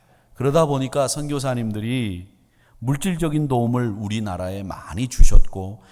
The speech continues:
이로 인해서 저희들 생각에는 선교와 전도가 물질을 주고받는 것이다라는 생각을 자연스럽게 하게 됐습니다. 저만 해도 어릴 때 교회에서 미국에서 온 구호품을 나눠주는데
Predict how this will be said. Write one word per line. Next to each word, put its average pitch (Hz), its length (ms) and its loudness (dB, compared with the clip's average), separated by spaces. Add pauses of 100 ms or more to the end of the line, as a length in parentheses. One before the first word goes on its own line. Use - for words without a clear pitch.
(120)
이로 165 260 -2
인해서 117 720 -4 (140)
저희들 117 360 -4
생각에는 101 840 -8 (220)
선교와 156 560 -4
전도가 101 800 -4 (280)
물질을 165 560 -6
주고받는 127 600 -6
것이다라는 98 840 -4
생각을 110 600 -4 (280)
자연스럽게 135 800 -6
하게 107 300 -8
됐습니다. 78 680 -12 (1120)
저만 151 340 8
해도 135 280 0
어릴 107 220 -2
때 101 540 -8
교회에서 110 840 -6 (280)
미국에서 143 580 0
온 131 200 -2
구호품을 110 580 -6
나눠주는데 92 880 -10